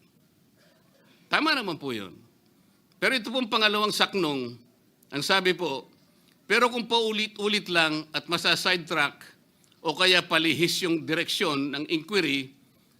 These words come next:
eh, yun ang i-assess namin kasi medyo lumihis na. Ano po yung lumihis?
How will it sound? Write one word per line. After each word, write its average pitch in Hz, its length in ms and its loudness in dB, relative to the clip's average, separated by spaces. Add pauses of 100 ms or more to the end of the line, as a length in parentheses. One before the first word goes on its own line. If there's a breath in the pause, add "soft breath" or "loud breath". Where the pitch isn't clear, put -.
(160)
eh, 190 160 6
yun 202 120 4
ang 190 120 4
i-assess 165 560 2
namin 123 560 -2 (480 soft breath)
kasi 175 240 2
medyo 175 320 6
lumihis 156 640 4
na. 107 160 -4 (2500)
Ano 302 160 2
po 349 160 0
yung 269 180 6
lumihis? 190 800 2